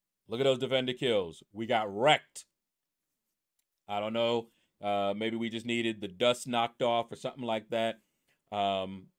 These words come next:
more communication. I, I'm not sure what, uh, what went on. Um, see the, uh, M V Ps there. There's Mad Mardigan.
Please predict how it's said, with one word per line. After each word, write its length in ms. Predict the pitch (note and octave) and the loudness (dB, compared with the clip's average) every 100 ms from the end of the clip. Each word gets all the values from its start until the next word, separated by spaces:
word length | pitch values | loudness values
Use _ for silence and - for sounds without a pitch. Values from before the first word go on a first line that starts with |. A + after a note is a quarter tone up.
| _ G#2+ | _ -10
more 240 | G#2+ A2+ | -2 -2
communication. 840 | A#2 A2+ F#2 B2+ A#2+ A#2 A#2 A2+ G#2+ | -2 -6 -4 -2 -2 -2 -4 -2 -2
I, 220 | G#2+ G#2+ | -4 -4
I'm 80 | G#2+ | -4
not 160 | G2+ | -4
sure 340 | - G#2 F#2 F#2 | -4 -6 -6 -6
what, 320 | F#2+ F#2 - | -6 -8 -8
uh, 360 | F#2+ F2+ F2 E2+ - | -8 -6 -8 -10 -10
what 260 | G#2 G#2 | -8 -6
went 160 | G2+ F2+ | -8 -8
on. 280 | E2+ D2+ D2+ _ _ _ _ _ _ - | -10 -14 -20 _ _ _ _ _ _ -10
Um, 480 | F#2+ F2+ F2 F2 F#2+ | -6 -6 -6 -12 -16
see 200 | G#2+ A2+ | -12 -8
the, 200 | F#2+ G2 | -6 -4
uh, 120 | F#2 G2 | -4 -4
M 200 | G#2+ G2+ | -6 -6
V 80 | G2 | -6
Ps 320 | A2+ G#2 G2 | -6 -8 -4
there. 240 | G2+ G#2+ | 0 0
There's 260 | G2 F#2+ F#2 | 0 -6 -4
Mad 260 | G2+ G2+ | -2 -2
Mardigan. 560 | G2+ G2+ G2+ G2 G2+ | 0 -2 -2 -4 -8